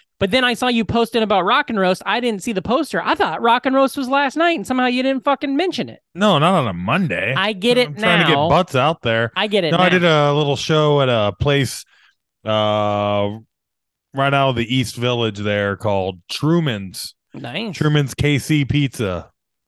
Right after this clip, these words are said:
Speaker 2: And, uh, it,
Speaker 1: Kansas
Speaker 2: his name,
Speaker 1: City?
Speaker 2: it's, yeah, it's named
Speaker 1: Okay.
Speaker 2: for
Speaker 1: I thought it was,
Speaker 2: Harry
Speaker 1: like,
Speaker 2: Truman,
Speaker 1: Yeah.
Speaker 2: the president. Uh, which I made a joke about the fact that, like, he's the most Missouri of all presidents since he was
Speaker 1: Yeah.
Speaker 2: the only one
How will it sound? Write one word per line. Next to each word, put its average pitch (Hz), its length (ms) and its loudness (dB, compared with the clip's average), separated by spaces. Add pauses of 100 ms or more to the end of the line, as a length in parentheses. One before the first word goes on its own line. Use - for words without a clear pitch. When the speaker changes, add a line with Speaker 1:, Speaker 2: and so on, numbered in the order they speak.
(960)
Speaker 2:
And, 98 380 -4
uh, 95 400 0
it, 117 80 0
Speaker 1:
Kansas 208 300 0
Speaker 2:
his - 60 -2
name, 208 200 2
Speaker 1:
City? 262 100 -2
Speaker 2:
it's, - 280 -4 (140)
yeah, 120 280 -2
it's - 140 -8
named 131 280 2
Speaker 1:
Okay. 151 140 0
Speaker 2:
for 117 500 0 (140)
Speaker 1:
I 240 40 -14
thought 403 140 -4
it 392 60 2
was, 349 100 2
Speaker 2:
Harry 220 220 6
Speaker 1:
like, 123 80 -4
Speaker 2:
Truman, 123 600 -6 (220)
Speaker 1:
Yeah. 156 220 -2
Speaker 2:
the 107 80 -12
president. 135 580 -2 (1160)
Uh, 95 560 -4 (920)
which 107 200 -2
I 113 60 -2
made 110 200 -2
a 101 60 -2
joke 98 400 -2
about 101 240 -4
the - 80 -18
fact 104 280 -2
that, 101 260 -2
like, 101 220 -4 (200)
he's 117 200 0
the 104 40 -6
most 110 260 -2
Missouri 104 540 0
of 104 100 -2
all 101 220 0
presidents 107 600 -2
since 104 180 -6
he 101 100 -4
was 98 80 -2
Speaker 1:
Yeah. 143 160 -2
Speaker 2:
the 135 60 -2
only 98 200 -6
one 101 340 -4